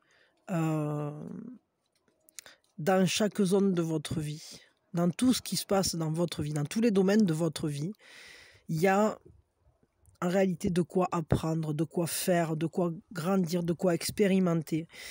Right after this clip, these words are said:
Et c'est ça que vous êtes venu faire. Alors on vous dit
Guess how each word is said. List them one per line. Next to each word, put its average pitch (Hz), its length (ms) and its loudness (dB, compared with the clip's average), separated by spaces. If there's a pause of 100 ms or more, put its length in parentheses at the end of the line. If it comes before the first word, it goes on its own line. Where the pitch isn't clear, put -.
(120)
Et 202 80 2
c'est - 160 2
ça 214 260 2
que 214 100 0
vous 180 160 2
êtes 165 200 2
venu 151 300 -2
faire. 147 300 -8 (1900)
Alors 220 240 6
on 226 120 6
vous 208 160 2
dit 233 380 2